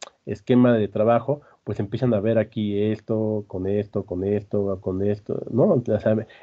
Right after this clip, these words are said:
empiezan como a, a, a verse los elementos que, que están inmersos, y obviamente acá, pues, están todavía más ocultas, ¿no? Entonces, podemos observar simetrías obvias, pero existen simetrías ocultas que contribuyen a la admiración que nos produce.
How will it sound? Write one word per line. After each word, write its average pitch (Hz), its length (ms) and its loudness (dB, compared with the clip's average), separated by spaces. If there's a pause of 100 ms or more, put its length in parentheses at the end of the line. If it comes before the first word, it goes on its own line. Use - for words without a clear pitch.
(100)
empiezan 107 680 0
como 95 280 -2
a, 95 200 -2
a, 98 360 -6 (260)
a 101 140 2
verse 123 480 4
los 113 200 -6
elementos 113 560 -2
que, 95 260 -8 (480)
que - 100 -6
están 117 320 2
inmersos, 120 540 2 (220)
y 127 100 4
obviamente 135 460 4
acá, 117 360 -2
pues, 101 140 -14
están 107 180 -8
todavía 107 240 -4
más 98 220 -8
ocultas, 117 600 -4
¿no? 143 140 -10 (1000)
Entonces, 131 520 0
podemos 143 400 2
observar 139 580 2 (220)
simetrías 131 500 -2
obvias, 147 240 0
pero 110 200 -2
existen 139 400 -4
simetrías 120 440 -4
ocultas 131 420 -4
que 110 180 -2
contribuyen 123 840 0
a 117 40 2
la 107 80 2
admiración 107 720 -2
que - 140 -8
nos 101 180 -8
produce. 117 440 -4